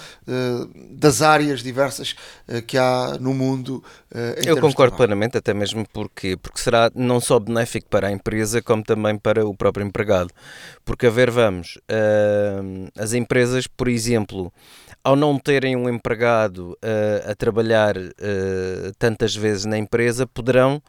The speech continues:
Speaker 2: eh, poderão também fazer algumas poupanças relativamente a alguns encargos que eventualmente possam ter.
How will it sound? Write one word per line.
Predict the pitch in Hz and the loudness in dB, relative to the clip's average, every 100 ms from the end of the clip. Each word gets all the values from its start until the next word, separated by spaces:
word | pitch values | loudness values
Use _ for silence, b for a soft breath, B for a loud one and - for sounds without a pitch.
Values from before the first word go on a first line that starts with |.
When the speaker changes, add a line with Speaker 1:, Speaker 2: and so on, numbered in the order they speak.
| b b b b | b b b b
Speaker 2:
eh, | 113 117 117 113 101 65 | 0 2 4 2 0 -4
poderão | 131 123 139 | -2 0 0
também | 135 135 147 | 0 0 0
fazer | - 123 147 | -2 -2 0
algumas | 131 131 135 131 | 2 0 0 -4
poupanças | - 117 - 120 127 131 | -2 -4 0 0 0 -6
relativamente | 123 127 127 120 123 127 | -4 -4 -2 -2 0 0
a | |
alguns | 123 127 113 | 0 0 0
encargos | 110 113 117 123 | 0 0 0 -2
que | - | -6
eventualmente | 117 120 117 117 117 | -6 -2 0 0 0
possam | - 113 127 | -2 -2 -2
ter. | 131 98 87 | -2 -2 -4